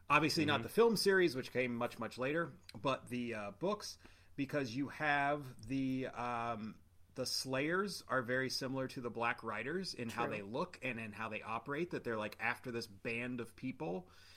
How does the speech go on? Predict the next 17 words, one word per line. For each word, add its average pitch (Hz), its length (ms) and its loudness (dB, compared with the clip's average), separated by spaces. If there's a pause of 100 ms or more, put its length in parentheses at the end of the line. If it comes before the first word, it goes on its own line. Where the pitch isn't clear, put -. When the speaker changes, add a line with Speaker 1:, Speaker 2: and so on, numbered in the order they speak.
Speaker 3:
Oh, 180 40 -4
yeah, 156 160 2
they're 123 80 2
Speaker 1:
And 120 80 -2
Speaker 3:
lasers 160 400 2
Speaker 1:
they're 147 80 0
Speaker 3:
also. 147 340 -6 (560)
Speaker 1:
Uh, 135 120 0 (100)
yes, - 360 -8 (140)
yes. - 340 -10 (140)
I 143 60 -2
didn't 240 200 6
say 226 240 10
it's 214 160 6
one-to-one, 214 840 10
Jack. 160 720 8
Speaker 3:
<laughs> - 40 -16